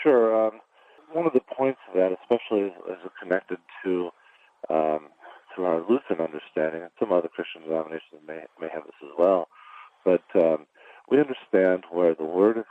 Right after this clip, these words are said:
God is proclaimed, it's not only, it is all of these things, but it's not only a historical word and inerrant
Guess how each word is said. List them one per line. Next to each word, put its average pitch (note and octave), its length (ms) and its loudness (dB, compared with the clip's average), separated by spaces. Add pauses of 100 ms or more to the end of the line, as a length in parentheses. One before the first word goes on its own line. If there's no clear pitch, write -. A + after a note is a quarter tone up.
God E2+ 400 2
is F2 180 -8 (160)
proclaimed, E2+ 840 -4 (440)
it's - 100 -8 (140)
not A2+ 400 2 (120)
only, A2+ 500 0 (200)
it G#2 80 -2
is C#3 180 6
all D#2+ 200 2
of C#2+ 80 -4
these D#2 220 -20
things, D#2 180 -16 (100)
but D#2+ 100 -16
it's - 180 -16
not F#2 200 -2
only G2+ 460 -2 (420)
a E2+ 120 0 (100)
historical F2 760 -4
word D2+ 320 -4
and D#2 300 -16
inerrant E2 340 -6